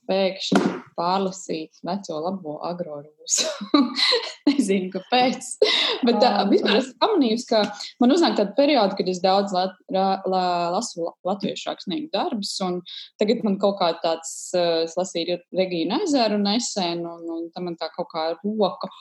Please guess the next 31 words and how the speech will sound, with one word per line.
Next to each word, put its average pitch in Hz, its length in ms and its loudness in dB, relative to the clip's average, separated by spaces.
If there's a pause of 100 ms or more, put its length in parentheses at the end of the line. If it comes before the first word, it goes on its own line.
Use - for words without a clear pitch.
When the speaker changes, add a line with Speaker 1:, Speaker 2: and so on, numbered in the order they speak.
(100)
Speaker 1:
organiski 185 600 0
pasniedzās 160 800 -4
pēc - 300 -10
Elīnas 170 500 -2
Zālītes, 220 680 0
ā, 185 140 2 (120)
vecās 180 480 -4
labās 175 400 -4 (100)
agrās 175 480 -4
rūsas. 226 640 -2 (680)
Kaut 277 180 -2
kā 185 80 -2
sagribējās 160 600 -4
pārlasīt. 165 560 -2
Es 202 80 -2
viņu 208 160 2
droši 233 180 2
vien 180 120 0
esmu 202 180 -2
lasījusi 170 400 -4
jau 156 60 -10
kādas, 160 400 -6 (340)
nezinu, 151 380 -6
septiņas 165 560 -8
reizes. 214 640 0 (200)
<laughs> - 220 -10
Bet, 285 140 -2
nu, 202 180 0
Speaker 2:
Mm. 196 220 -4
Speaker 1:
kas 294 220 2
gan 226 160 2